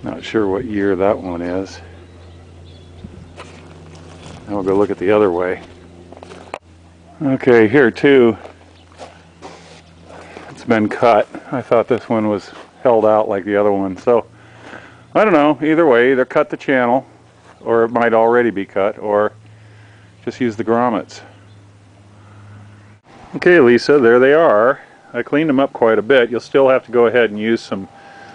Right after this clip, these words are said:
something on them to get, you know, to make 'em, uh, well, you gotta get rid of the pitting or whatever you wanna do. I'm gonna have to paint 'em. You'll have to prepare the surface. But I cleaned 'em as far as dirt and stuff's concerned, trash that was in the back. And the fo-,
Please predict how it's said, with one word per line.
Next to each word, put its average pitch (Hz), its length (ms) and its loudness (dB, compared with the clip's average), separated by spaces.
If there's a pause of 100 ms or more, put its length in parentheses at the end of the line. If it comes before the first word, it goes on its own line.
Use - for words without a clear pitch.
something 117 340 -2
on 107 180 0
them 107 120 -2
to 101 80 -4
get, 107 200 0 (120)
you 127 140 -2
know, 101 180 -2 (280)
to 95 260 -8 (1040)
make 120 140 -2
'em, 101 240 -6
uh, 92 360 -8 (480)
well, 113 120 -2
you 104 100 2
gotta 107 160 2
get 107 180 -2
rid 110 160 2
of 98 60 2
the 92 40 -4
pitting 104 400 -4
or 95 120 -6
whatever 147 300 2
you 131 100 2
wanna 113 140 -2
do. 113 140 0
I'm 95 140 -4
gonna 120 140 0
have 110 140 -4
to - 80 -16
paint 113 180 -4
'em. 98 100 -8
You'll 101 80 -6
have 107 100 -4
to - 60 -20
prepare 107 320 -2
the 90 80 -16
surface. - 500 -8 (760)
But 151 200 4
I 120 60 2
cleaned 127 280 0
'em 101 100 -4
as 95 80 -10
far 113 180 0
as 85 100 -4
dirt 98 220 -4
and 95 100 -18
stuff's - 260 -6
concerned, 98 480 -10
trash 101 320 -2
that - 80 -12
was 95 160 -10
in 101 100 -6
the 92 60 -10
back. 95 360 -8 (1120)
And 90 380 -10
the 87 60 -10
fo-, - 180 -18